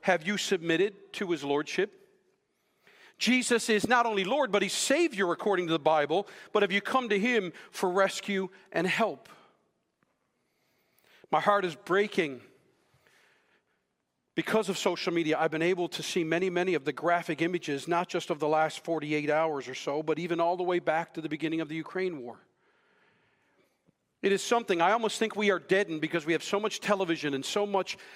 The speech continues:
uh, grotesque, uh, violence in all of the television shows and movies, and then that's not even to mention all the video games that we watch, and it's almost like we're numb to the tragedy of life all around us.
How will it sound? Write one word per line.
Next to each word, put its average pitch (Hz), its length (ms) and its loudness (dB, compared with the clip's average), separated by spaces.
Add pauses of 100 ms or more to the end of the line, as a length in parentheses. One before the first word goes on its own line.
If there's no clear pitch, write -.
(160)
uh, 151 160 4
grotesque, 180 840 -2
uh, 160 80 0
violence 165 560 0
in 160 100 0
all 190 180 4
of 190 60 0
the 165 60 0
television 180 540 -2
shows 175 320 -2
and 160 120 -4
movies, 170 360 -2
and 170 100 -2
then 180 140 2 (240)
that's 196 180 2
not 202 140 4
even 185 160 -2
to 170 60 2
mention 196 340 0
all 180 100 4
the 170 80 0
video 180 320 0
games 170 300 0
that 175 120 -2
we 175 100 -2
watch, 170 360 0 (220)
and 185 100 4
it's 185 100 0
almost 240 400 0
like 208 200 2
we're 196 240 2
numb 175 640 0 (240)
to 202 80 0
the 165 100 0
tragedy 156 960 0 (320)
of 147 140 -2
life 160 340 2
all 160 140 2
around 143 400 -2
us. - 380 -12